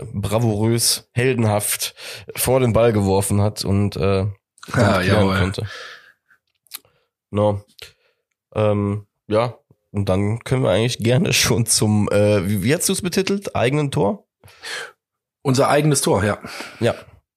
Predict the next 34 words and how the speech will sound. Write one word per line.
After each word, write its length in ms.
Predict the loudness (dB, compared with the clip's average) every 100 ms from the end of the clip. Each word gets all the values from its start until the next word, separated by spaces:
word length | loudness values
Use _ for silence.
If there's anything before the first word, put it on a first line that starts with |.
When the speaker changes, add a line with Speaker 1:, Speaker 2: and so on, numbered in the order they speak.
| -10
Speaker 1:
<laughs> 800 | -4 -4 0 -2 -2 -6 -6 -2
Ge-, 160 | 0 0 0 0 0 0
mit, 100 | -2 0
dann 440 | 2 2 2 0 2
bitte 200 | 2 2
sehr. 320 | 4 4 2
Speaker 2:
<laughs> 480 | 0 -4 -4 -8 -10 -10 -18 -16 -16 -18 _ -20 -16 -12 -10 -10 -10 -10 -12 -6
Ja, 340 | -2 0 2 0
ich, 600 | 0 0 -2 0 -2 -2 -6 -6 0
neunte 440 | 4 4 4 2
Minute, 640 | 2 4 4 2 2 2 2
ich 160 | 2
meine, 180 | 2 2
es 60 | 0
ist 160 | -2 0
nicht 200 | 0 2
die 80 |
ersten 280 | 2 2 -2
fünf 340 | -2 -2 -2 -2
Minuten, 520 | -2 0 -2 -6 -2
wir 80 | 0
haben 140 | 0
ein 20 |
bisschen 240 | 0 0 0
länger 240 | 2 2
gebraucht, 420 | 0 2 0 0
um 80 | -2
ein 20 |
Gegentor 400 | -2 -2 0 -2
zu 140 | -2 -4
bekommen, 360 | -4 -2 -2
ist 140 | -2 -4
okay. 480 | -4 -2 0 -2 -6 -20 -20 -20 -20 -16 -4
Ähm, 640 | -2 0 0 0 -2 -4